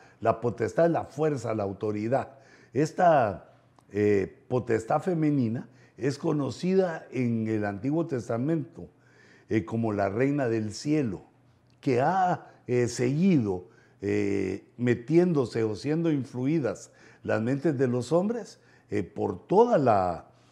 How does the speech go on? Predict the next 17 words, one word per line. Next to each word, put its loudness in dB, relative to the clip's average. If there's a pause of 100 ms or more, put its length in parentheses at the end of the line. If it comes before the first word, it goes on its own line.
(260)
eh, 0
la 4
vida, 4
desde 0
que -2
salimos 0
del 0
huerto, 0 (420)
una 2
influencia, 0 (420)
eh, 0
femenina 0 (280)
a -4
la 2
madre 2
del 0
hijo, -4